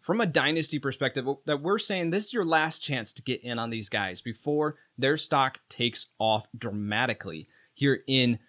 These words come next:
the twenty twenty-one N F L season. Your last chance to buy low. We'll toss out some values and some ideas of what you could trade for them.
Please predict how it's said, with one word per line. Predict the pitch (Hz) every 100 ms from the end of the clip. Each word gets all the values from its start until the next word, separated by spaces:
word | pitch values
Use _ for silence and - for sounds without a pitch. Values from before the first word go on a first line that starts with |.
| _
the | 139 135
twenty | 139 131
twenty-one | 127 135 120 113 110
N | 113 113
F | 110
L | 107
season. | 104 147 147 131
Your | 127 151
last | 151 143 -
chance | 139 127
to | 120
buy | 107 113
low. | 113 120
We'll | 143 214
toss | - 160 156 147
out | 139 -
some | 139 143 147
values | 151 147 139 143 143 143 147
and | 143
some | - 143 139 127
ideas | 143 135 127 131 135
of | 117
what | 123
you | 139
could | - 143 143
trade | - 139 123
for | 117
them. | 107 104